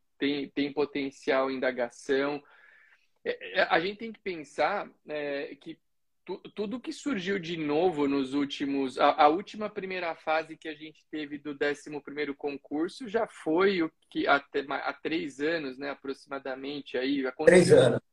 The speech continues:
Speaker 1: três anos, né?
Speaker 2: Mais?
Speaker 1: Aconteceu
Speaker 2: Três
Speaker 1: mais, né,
Speaker 2: anos.
Speaker 1: doutor? É.
Speaker 2: É.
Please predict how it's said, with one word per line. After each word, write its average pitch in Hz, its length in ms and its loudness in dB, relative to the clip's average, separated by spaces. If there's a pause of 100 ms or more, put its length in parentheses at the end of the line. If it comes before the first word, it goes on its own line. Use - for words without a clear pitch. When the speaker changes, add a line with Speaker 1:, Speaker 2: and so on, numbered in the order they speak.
(240)
Speaker 1:
três 160 340 4
anos, 151 380 0
né? 156 200 -4 (320)
Speaker 2:
Mais? 156 260 8
Speaker 1:
Aconteceu 185 600 -6 (340)
Speaker 2:
Três - 180 4
Speaker 1:
mais, - 120 4
né, 123 60 8
Speaker 2:
anos. 123 160 0
Speaker 1:
doutor? 139 420 -8 (440)
É. 135 240 -6 (560)
Speaker 2:
É. 120 160 4